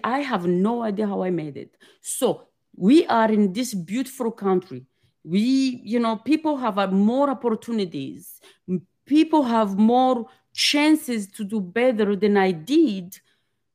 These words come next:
as a child because I grew up in this poor country. So what's an excuse today? Why people sit there and complain all the time if they lived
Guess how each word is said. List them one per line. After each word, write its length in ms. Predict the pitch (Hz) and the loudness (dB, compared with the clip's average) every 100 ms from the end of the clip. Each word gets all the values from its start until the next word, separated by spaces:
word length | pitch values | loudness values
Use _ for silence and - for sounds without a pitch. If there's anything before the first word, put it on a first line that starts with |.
| _ _ _ _ _ _ _ _ - - - | _ _ _ _ _ _ _ _ -20 -8 -4
as 140 | 190 | -2
a 40 | |
child 680 | 208 - 233 427 392 185 190 | -2 -2 0 2 2 2 0
because 260 | 214 233 233 | 0 0 0
I 80 | |
grew 220 | 226 220 226 | 0 0 -2
up 160 | 226 | -2
in 200 | 220 214 | -2 -2
this 240 | 196 208 - _ _ _ _ | -2 -8 -14 _ _ _ _
poor 200 | _ 403 - | _ -2 -2
country. 480 | - - - - | -6 -10 -12 -20
So 420 | - - 254 220 196 | -18 -6 0 2 2
what's 500 | 190 185 294 - 285 | 0 -2 -2 -4 -4
an 120 | 240 | -2
excuse 440 | 214 - 233 226 | -4 -8 -10 -10
today? 300 | - - - - _ _ _ _ _ _ _ _ _ - - | -14 -20 -20 -20 _ _ _ _ _ _ _ _ _ -20 -10
Why 360 | - 214 254 302 | 2 4 6 4
people 360 | - 294 269 247 | 2 0 0 -2
sit 440 | - 262 254 196 | -4 -6 -6 -4
there 240 | 233 220 202 | 0 0 0
and 280 | 190 196 | -2 -4
complain 560 | - 208 196 220 208 185 - | -4 -4 -2 -2 -2 -4 -2
all 200 | 196 233 | -2 0
the 100 | 226 | -2
time 680 | - 220 202 160 156 160 165 _ _ _ - | -4 -2 0 0 -2 -4 -6 _ _ _ -2
if 260 | 226 - | -2 0
they 600 | 220 185 269 269 269 262 - | -4 -2 0 2 0 -4 -2
lived 400 | 226 254 208 - | 0 0 -2 -10